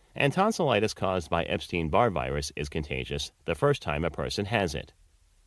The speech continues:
If tonsillitis caused by group A streptococcus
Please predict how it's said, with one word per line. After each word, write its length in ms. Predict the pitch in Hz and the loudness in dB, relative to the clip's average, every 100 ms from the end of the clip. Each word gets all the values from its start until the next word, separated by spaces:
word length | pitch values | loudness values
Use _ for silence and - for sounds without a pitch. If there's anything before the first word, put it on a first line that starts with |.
| _ _ _ _ - | _ _ _ _ -2
If 140 | 85 | 0
tonsillitis 720 | - 139 135 107 107 101 80 | 4 4 4 4 4 4 2
caused 380 | - 87 85 80 | 2 0 0 0
by 120 | 80 | 0
group 280 | 78 90 85 | 0 0 -2
A 240 | - 90 80 | 0 0 0
streptococcus 880 | - 80 78 - 110 113 - - | -2 -4 -4 -2 -2 -2 -2 -4